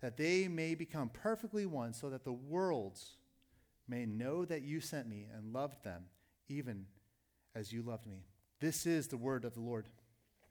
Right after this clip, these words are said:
Amen. Let me pray for us. Father God, we thank you for your word. We thank you for your love. Be with us now. May your spirit be at work in our hearts, that we would, uh, know your word, know your truth, and live by it.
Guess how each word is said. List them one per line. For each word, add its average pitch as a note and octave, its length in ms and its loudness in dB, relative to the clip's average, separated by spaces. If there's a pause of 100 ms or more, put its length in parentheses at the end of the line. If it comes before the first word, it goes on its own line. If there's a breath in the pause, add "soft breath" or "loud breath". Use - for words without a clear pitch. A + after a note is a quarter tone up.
(1200 loud breath)
Amen. A#2 240 0
Let C3 100 2
me B2+ 60 2
pray B2+ 180 0
for A2+ 200 -2
us. G#2 220 -4 (360 loud breath)
Father D#3+ 260 8
God, D3+ 300 8
we C3+ 260 4
thank E3 300 2
you D#3+ 40 2
for D#3 180 0
your C#3 120 6
word. B2 340 2 (200 loud breath)
We C#3 80 -2
thank D#3+ 260 0
you D3+ 60 0
for - 160 0
your C#3 100 4
love. A2 300 0 (380 loud breath)
Be D#3+ 120 4
with F3+ 180 2
us E3+ 140 -4
now. D#3+ 360 4
May D3 120 2
your B2+ 140 2
spirit E3 480 2
be D3+ 120 2
at D3 120 2
work D3+ 220 0
in D#3+ 60 -4
our D3 120 -2
hearts, A2+ 300 -2
that B2+ 120 -2
we C3+ 140 2
would, C3 280 2 (340 loud breath)
uh, B2 320 2 (300 loud breath)
know C3+ 220 2
your D3+ 300 4
word, G2+ 340 -2 (400)
know B2+ 180 0
your C#3+ 180 0
truth, G#2 360 -8 (460 loud breath)
and A2+ 180 -4
live A2 220 -4
by F2+ 160 -10
it. F2+ 140 -14